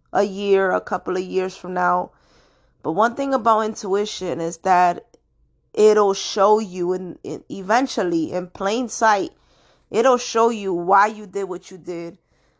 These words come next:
and is a good thing that you, you decided to,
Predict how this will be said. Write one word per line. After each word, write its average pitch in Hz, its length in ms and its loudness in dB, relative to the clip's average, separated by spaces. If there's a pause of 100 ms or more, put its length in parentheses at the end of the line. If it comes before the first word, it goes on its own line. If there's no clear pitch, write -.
(320)
and 170 720 2 (300)
is 196 180 -4
a 185 100 -2
good 190 340 -2
thing 170 280 -2
that 170 120 -2
you, 165 220 -6 (100)
you 180 160 -12
decided 175 800 -4 (100)
to, 170 480 -6